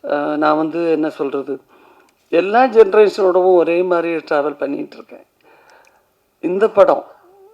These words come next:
ஜே பி பிங்கிற படம், என்னன்னு சொல்றது, இந்த படம் ஒத்துக்கிறதுக்கு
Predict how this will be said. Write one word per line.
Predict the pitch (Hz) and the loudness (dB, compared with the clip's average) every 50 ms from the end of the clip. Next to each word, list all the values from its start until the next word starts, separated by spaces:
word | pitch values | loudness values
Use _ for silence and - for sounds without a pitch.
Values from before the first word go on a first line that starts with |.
| - 440 | -20 -20
ஜே | - 123 151 160 170 | -12 -6 -4 -4 -2
பி | 165 175 170 | -2 -4 -4
பிங்கிற | 156 170 165 156 160 151 147 | -4 -4 -4 -4 -4 -6 -6
படம், | 143 - 139 143 139 143 160 190 - - _ _ _ _ _ _ _ _ _ _ _ _ _ _ _ _ _ _ _ _ _ _ _ - | -6 -6 -4 -4 -4 -4 -4 -6 -8 -12 _ _ _ _ _ _ _ _ _ _ _ _ _ _ _ _ _ _ _ _ _ _ _ -2
என்னன்னு | 170 185 214 226 233 233 226 | 0 0 2 0 0 -2 -2
சொல்றது, | - - 185 165 165 170 160 151 165 165 165 | 0 0 0 0 0 -4 -4 -2 -2 -2 -2
இந்த | 156 156 | -2 -4
படம் | 151 - 170 165 214 226 208 | -4 -4 -4 -2 0 0 0
ஒத்துக்கிறதுக்கு | 170 156 - - 233 208 233 214 180 - 185 - - 151 151 170 175 | 0 -2 -4 -8 -2 0 2 2 2 -2 -8 -8 -6 -4 -4 -4 -6